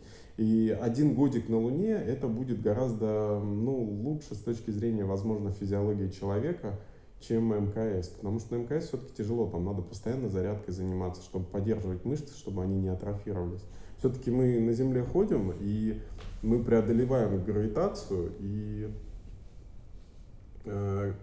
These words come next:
к этому привыкаем, и сердце, и всё. И когда мы потом из космоса можем вернуться на Землю, сердце просто может не выдержать. Вот в чём проблема.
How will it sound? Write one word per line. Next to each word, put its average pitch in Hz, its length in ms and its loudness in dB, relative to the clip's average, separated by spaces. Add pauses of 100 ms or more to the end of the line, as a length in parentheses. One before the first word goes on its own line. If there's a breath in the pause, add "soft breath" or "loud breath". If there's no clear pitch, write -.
к - 60 -4
этому 127 280 4
привыкаем, 110 600 2
и 98 40 -2
сердце, 139 460 0
и 104 40 -2
всё. 113 240 0
И - 20 4
когда 113 280 2
мы 117 140 0
потом 117 420 2
из 104 100 -4
космоса 107 520 0
можем 104 400 0
вернуться 110 420 0
на 110 120 0
Землю, 160 280 0
сердце - 360 -4
просто 113 280 -4
может 107 280 -4
не 113 80 -2
выдержать. 95 420 -4 (480 loud breath)
Вот 113 160 -4
в - 60 -8
чём 95 120 0
проблема. 98 400 -4